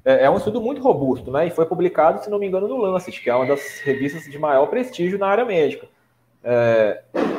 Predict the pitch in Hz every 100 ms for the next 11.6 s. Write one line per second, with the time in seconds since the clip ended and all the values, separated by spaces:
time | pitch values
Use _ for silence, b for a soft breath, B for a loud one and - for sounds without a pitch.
0 | - 156 143 139 - 139 147 147 139 139
1 | 135 147 131 131 143 139 131 127 131 127
2 | - 131 - 147 147 143 139 127 123 -
3 | 180 - 170 175 165 147 151 - 185 175
4 | 175 - 175 165 185 220 135 110 - _
5 | _ _ _ 139 139 131 - - _ -
6 | 147 208 254 254 190 151 151 147 147 143
7 | 156 - 220 220 214 226 220 160 143 147
8 | 143 143 156 151 147 156 - 220 220 294
9 | 202 175 175 240 - 170 135 120 123 139
10 | _ 131 131 143 131 127 - 147 151 143
11 | 127 - 120 135 220 311